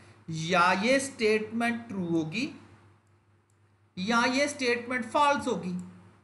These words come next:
ये तो पता चलेगा अगर हम test of hypothesis procedure perform करेंगे,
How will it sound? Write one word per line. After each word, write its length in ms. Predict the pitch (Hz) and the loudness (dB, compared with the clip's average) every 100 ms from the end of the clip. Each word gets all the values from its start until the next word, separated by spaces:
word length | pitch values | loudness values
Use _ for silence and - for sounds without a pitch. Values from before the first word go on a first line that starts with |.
| - | -6
ये 120 | 240 | -2
तो 100 | 262 | -2
पता 280 | 262 247 247 | 0 0 0
चलेगा 760 | 240 220 233 240 180 131 135 - - - - _ 190 | 2 2 2 2 2 2 -2 -14 -20 -20 -20 _ -2
अगर 220 | 214 240 | 0 2
हम 480 | 226 226 220 - - - - 226 | 4 4 2 -4 -14 -20 -2 0
test 220 | 233 233 | 0 0
of 20 | |
hypothesis 720 | 247 208 196 190 196 196 185 | 0 2 2 2 2 0 0
procedure 580 | 208 - 208 185 220 190 | -6 -6 -6 -4 -4 -2
perform 500 | 185 - 135 143 131 | -4 -4 -8 -8 -8
करेंगे, 420 | - 110 98 90 | -8 -12 -12 -16